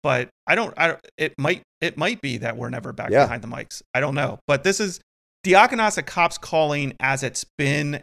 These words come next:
Speaker 1: as the fans know it, uh,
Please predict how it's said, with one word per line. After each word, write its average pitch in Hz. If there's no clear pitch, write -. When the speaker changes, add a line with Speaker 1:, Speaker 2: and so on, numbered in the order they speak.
Speaker 1:
as 120
the 120
fans 135
know 123
it, 107
uh, 104